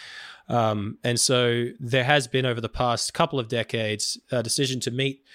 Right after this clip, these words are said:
with all the foreign ministers, including Israel, and have a bilateral, uh, summit every year.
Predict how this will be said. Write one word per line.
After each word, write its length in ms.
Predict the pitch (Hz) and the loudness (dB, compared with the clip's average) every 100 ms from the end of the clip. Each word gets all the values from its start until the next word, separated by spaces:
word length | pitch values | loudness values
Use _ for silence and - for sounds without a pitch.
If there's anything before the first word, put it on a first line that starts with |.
| - _ | -20 _
with 100 | 139 | 4
all 120 | 165 | 6
the 60 | 160 | 4
foreign 320 | - 147 147 | 4 4 4
ministers, 400 | 135 127 - 117 | 2 -2 -4 -4
including 440 | 123 - 135 123 120 | -4 2 2 2 0
Israel, 400 | 117 120 113 110 | -2 0 0 -2
and 80 | |
have 100 | 110 | -4
a 60 | 113 | -2
bilateral, 680 | 120 117 113 110 110 107 - - - _ | -2 0 0 0 -2 -4 -8 -20 -20 _
uh, 280 | 120 110 104 | -2 -2 0
summit 400 | - 147 135 - _ _ - | 2 4 2 -4 _ _ 0
every 300 | 131 120 117 | 0 0 -2
year. 360 | 131 117 104 | 0 0 -2